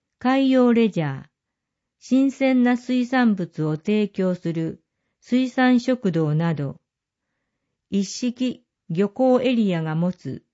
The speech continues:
潜在能力を最大限に引き出す取り組みを検討する。共に楽しみ、共に学び、共に夢見る街。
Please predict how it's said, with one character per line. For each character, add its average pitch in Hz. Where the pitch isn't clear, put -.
潜 269
在 254
能 247
力 160
を 143
最 262
大 247
限 170
に 139
引 156
き 208
出 202
す 165
取 175
り -
組 190
み 180
を 170
検 170
討 156
す 147
る。 135
共 233
に 269
楽 240
し 226
み、 151
共 233
に 240
学 208
び、 180
共 240
に 254
夢 247
見 226
る 165
街。 143